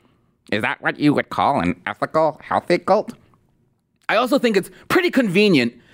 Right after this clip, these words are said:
that this guy gets to make up his own definition of a cult. After all, this so-called cult expert knows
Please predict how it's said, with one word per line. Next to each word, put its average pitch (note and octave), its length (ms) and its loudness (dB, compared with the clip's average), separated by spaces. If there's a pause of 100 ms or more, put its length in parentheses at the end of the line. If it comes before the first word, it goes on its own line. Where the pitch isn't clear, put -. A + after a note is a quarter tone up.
(140)
that F3+ 160 -2
this G3+ 120 0
guy F3 220 0
gets D#3+ 220 -2
to E3 80 0
make E3+ 220 2
up E3+ 140 -2
his C#3+ 140 0
own D#3 180 2
definition C#3+ 520 2
of B2 120 0
a A2 80 -2
cult. - 400 -6 (300)
After F3+ 400 2
all, D3+ 380 2 (260)
this E3 180 -2
so-called G3 640 0 (120)
cult G#3 300 -2
expert C#3 460 -2
knows C3+ 480 0